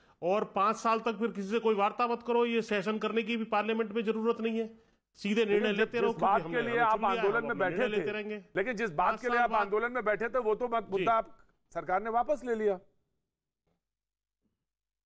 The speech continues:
Speaker 1: नहीं, मैंने बता तो रहा हूँ, मुझे थोड़ा सा रख रहे, थोड़ा सा समय दे दीजिए, पैंतालीस मिनट में से मेरे पांच मिनट जरूर दे दीजिए मुझे, बस uninterrupted, मैं अपना काम कर दूंगा।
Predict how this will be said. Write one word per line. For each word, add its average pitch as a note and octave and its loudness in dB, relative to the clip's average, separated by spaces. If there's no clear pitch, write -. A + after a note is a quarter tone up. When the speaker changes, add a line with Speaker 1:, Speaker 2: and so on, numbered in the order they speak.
Speaker 1:
नहीं, A#3 -4
मैंने E3 -4
बता C3 -2
तो A#2 -4
रहा A#2+ 0
हूँ, E3+ 2
मुझे C4 0
थोड़ा A#3+ 2
सा C4 4
रख A#3 0
रहे, C4+ 2
थोड़ा A#3 0
सा D4 2
समय C4 2
दे G3+ 2
दीजिए, B3 -2
पैंतालीस A3 -2
मिनट A3 0
में B3+ 0
से C4+ 2
मेरे A#3 4
पांच A#3+ -2
मिनट A3+ 0
जरूर F3 2
दे C#3+ 0
दीजिए C3 0
मुझे, B2+ 2
बस B2+ 0
uninterrupted, D3 -2
मैं F#3 0
अपना G3 -2
काम F3+ 0
कर D3 -2
दूंगा। G#2 -8